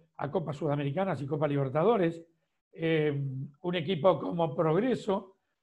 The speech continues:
eh, que llamó mucho la atención porque es de los equipos más humildes, pero que ha, ha hecho una campaña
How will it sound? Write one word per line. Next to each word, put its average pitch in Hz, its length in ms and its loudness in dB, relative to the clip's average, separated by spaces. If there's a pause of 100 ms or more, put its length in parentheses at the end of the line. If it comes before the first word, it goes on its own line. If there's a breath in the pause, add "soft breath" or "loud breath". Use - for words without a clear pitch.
(120)
eh, 139 520 -2
que 160 120 -4
llamó 160 280 0
mucho 208 240 0
la 190 80 6
atención 180 440 0
porque 190 260 2
es - 180 -4 (480 soft breath)
de 180 220 0
los 196 180 2
equipos 220 680 2 (260)
más 214 300 0
humildes, 202 760 2 (600)
pero 175 300 2
que 202 160 2
ha, - 180 -2
ha 190 80 4
hecho 233 240 0
una 180 160 2
campaña 220 720 2